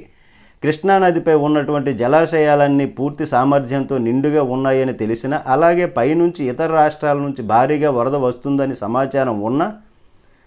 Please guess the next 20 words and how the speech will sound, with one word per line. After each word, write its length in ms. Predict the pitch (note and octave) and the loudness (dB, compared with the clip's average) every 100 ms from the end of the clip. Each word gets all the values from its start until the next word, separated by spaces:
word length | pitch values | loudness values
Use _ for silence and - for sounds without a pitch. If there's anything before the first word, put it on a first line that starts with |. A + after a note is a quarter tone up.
| _ | _
బుధవారం 460 | D3+ F3 G3 F#3+ F#3 | 0 6 6 6 4
నుంచి 220 | F3+ G3 | 0 -2
శుక్రవారం 580 | - D#3 F3 F3 E3+ E3 | -4 0 4 6 6 4
వరకు 300 | D#3+ D#3+ E3 | 0 0 -2
రెండున్నర 540 | D3 D3+ D#3 D3+ C#3 | 0 0 2 2 2
రోజుల 500 | C3+ D3 E3+ E3+ E3 - - _ - - | 2 2 2 2 0 -2 -8 _ -20 -20
సమయం 520 | - D3+ E3+ F3 F3+ D3+ | -2 2 4 4 4 2
ఉన్నా 320 | D3+ D#3+ E3+ - _ _ - _ _ - | 2 2 0 -4 _ _ -20 _ _ -6
మీరు 240 | B2+ D3+ | 0 2
పట్టించుకోలేదు. 880 | D3+ A#2+ G2+ C#3 C3+ A#2+ A2+ G#2 F#2+ - | 2 -2 0 0 0 -2 -2 -2 -4 0
ఇరిగేషన్, 640 | D3+ E3+ F3 F3 F3 F3 | 2 4 4 2 -2 0
రెవెన్యూ, 480 | C3 C#3 E3 D#3+ D#3+ | 0 2 2 0 0
హోమ్ 320 | A#2+ C#3+ D#3 | 0 2 2
సెక్రటరీలతో 920 | D3 B2 B2+ C3+ B2 C3+ C3 B2+ - - - - - | 0 -4 -2 -4 -2 -2 -2 -4 -6 -10 -18 -20 -12
రివ్యూ 360 | G2+ D3 E3 F#3 | -2 0 2 2
తీసుకొని 640 | F3+ D3+ D3+ - D3+ F3 F#3 - _ - | 2 0 0 -2 0 0 -4 -16 _ -2
వారికి 360 | A2 D3 E3+ D3 | 4 4 4 0
బాధ్యతలు 560 | A2+ C3 D3 E3+ E3+ | 2 2 2 0 2
అప్పగించి 520 | C3+ - D3 D3 C#3+ | 2 2 -2 -2 -2
దిశానిర్దేశం 920 | E3+ A#2+ C3 C3 E3 D#3 C3 C#3 C3+ | -2 -2 -4 -2 0 0 0 -2 -2